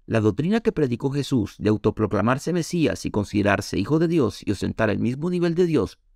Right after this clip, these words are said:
chocaban con los principios y creencias de Pablo. Todo ese movimiento del Nazareno le parecía una blasfemia. Él era hijo de hebreos,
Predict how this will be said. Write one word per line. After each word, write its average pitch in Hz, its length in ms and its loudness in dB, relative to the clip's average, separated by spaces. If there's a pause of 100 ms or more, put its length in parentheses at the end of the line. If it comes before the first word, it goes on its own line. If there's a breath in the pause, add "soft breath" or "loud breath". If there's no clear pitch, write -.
(160)
chocaban 185 360 0
con 208 140 2
los 170 140 -2
principios 131 560 -2
y 98 80 -2
creencias 104 480 0
de 131 80 -2
Pablo. - 420 -6 (640)
Todo 208 220 4
ese 240 160 2
movimiento 143 640 4
del 110 100 6
Nazareno 110 480 2
le 117 120 4
parecía 104 440 0
una 120 160 2
blasfemia. 104 640 -4 (220)
Él 117 320 2 (180)
era 170 240 0
hijo 196 240 -2
de 147 100 4
hebreos, 113 500 0